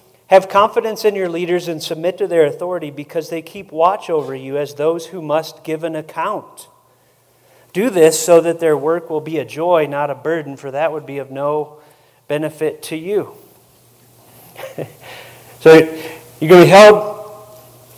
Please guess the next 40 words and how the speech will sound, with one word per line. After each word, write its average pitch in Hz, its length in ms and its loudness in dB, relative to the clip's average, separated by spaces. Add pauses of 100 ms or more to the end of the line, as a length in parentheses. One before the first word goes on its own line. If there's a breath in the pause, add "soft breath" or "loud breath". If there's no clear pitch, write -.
(180)
to 175 80 6
a 156 40 6
stricter 196 440 4
standard, 151 600 2 (580)
and 160 140 6
you're 160 100 4
gonna 185 180 6
give 190 160 0
an 170 80 -6
account 185 340 -8
to 156 60 -6
God 151 360 4
one 135 220 -8
day 131 360 -6 (280 soft breath)
for 143 120 -14
how 151 160 0
you 151 240 -4
lead. 147 340 -8
Like, 123 220 -10
why 175 220 4
would 240 160 2
anybody 180 460 2 (500 loud breath)
aspire - 440 -8
for 131 240 -12
it? - 80 -18
Paul - 220 -14
says 131 480 -12 (560)
it's - 180 -14
a 143 100 -4
noble 131 600 -4 (720)
task. - 580 -14 (120)
It's - 100 -14
a 139 60 -8
noble, 139 680 2 (280 loud breath)
noble 143 280 0
thing. 147 300 -4
Why 175 200 0
is 160 140 -2
it 131 120 -8
noble? 117 500 -10